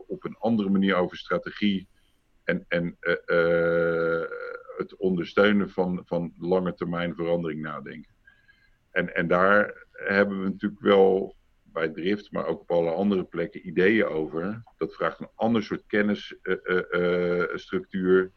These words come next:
Dat vraagt een ander soort samenwerking tussen ondernemende overheden, ondernemende burgers en ondernemende bedrijven. Eh, een ander soort toekomstoriëntatie, gewenste toekomsten en dan terugredeneren en dan gewoon experimenteren om te kunnen vooruitstruikelen.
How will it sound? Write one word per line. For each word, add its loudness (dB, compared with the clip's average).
Dat -4
vraagt -4
een -8
ander 0
soort -6
samenwerking 0
tussen -8
ondernemende -2
overheden, 2
ondernemende -2
burgers 2
en -6
ondernemende -4
bedrijven. -2
Eh, 4
een -6
ander 2
soort 2
toekomstoriëntatie, -2
gewenste 2
toekomsten -4
en -4
dan -4
terugredeneren -2
en -4
dan -2
gewoon -4
experimenteren -2
om -6
te -18
kunnen -4
vooruitstruikelen. 0